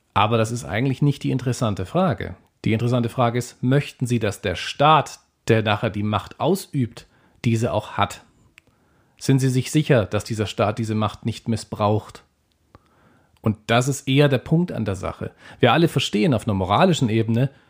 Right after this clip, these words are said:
„Oh, gewisse Verbrechen kann ich nicht verzeihen.“ Aber wir wollen nicht, dass es da oben jemanden gibt, der über Leben und Tod einfach so entscheiden kann.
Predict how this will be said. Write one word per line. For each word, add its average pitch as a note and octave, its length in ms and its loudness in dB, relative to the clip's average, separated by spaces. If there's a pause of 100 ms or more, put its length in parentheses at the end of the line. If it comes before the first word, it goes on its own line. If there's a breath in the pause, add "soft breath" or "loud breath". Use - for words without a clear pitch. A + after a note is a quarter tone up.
(160 soft breath)
„Oh, A#2 220 2
gewisse F2+ 340 -6
Verbrechen B2+ 540 -2
kann A#2+ 200 0
ich G2+ 140 -4
nicht G#2+ 120 -6
verzeihen.“ F#2 500 0 (920 loud breath)
Aber F#2 180 -2
wir F#2+ 140 -4
wollen C#3+ 360 4
nicht, D#3 260 0
dass B2 100 -2
es B2+ 120 -6
da - 140 0
oben B2+ 200 -2
jemanden B2 300 0
gibt, B2 240 -4
der C3 100 2
über A#2 180 0
Leben G#2+ 260 -2
und A2 100 -4
Tod B2 200 -4
einfach G#2+ 380 -4
so G2 220 -6
entscheiden G#2 420 -4
kann. - 180 -12